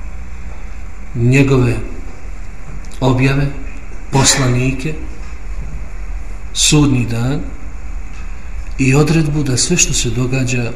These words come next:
i dobro i zlo je po Allahovom određenju. To je akida. <clears throat>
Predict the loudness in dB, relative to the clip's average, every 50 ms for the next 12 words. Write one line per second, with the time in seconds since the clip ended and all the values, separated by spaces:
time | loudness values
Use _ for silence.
0 | -6 -4 -2 0 2 2 2 2 2 0 -2 -2 -2 -2 -2 -2 -2 -2 -2 -2
1 | -4 -4 -4 -4 -4 -4 -4 -4 -4 -4 -4 -4 -4 -4 -6 -6 -6 -4 -4 -4
2 | -4 -6 -6 -6 -6 -6 -6 -6 -6 -6 -6 -6 -6 -8 -8 -8 -6 -6 -6 -6
3 | -6 -6 -6 -6 -6 -6 -6 -6 -6 -6 -6 -6 -4 -6 -6 -6 -6 -6 -6 -6
4 | -6 -4 -2 -2 -2 -2 -2 -4 -4 -4 -4 -4 -6 -6 -6 -4 -4 -6 -6 -6
5 | -6 -6 -6 -6 -6 -6 -6 -6 -6 -6 -6 -6 -6 -6 -6 -6 -6 -6 -6 -6
6 | -6 -6 -4 -4 -2 -4 -2 -4 -4 -4 -4 -4 -2 2 4 6 6 6 6 4
7 | 2 0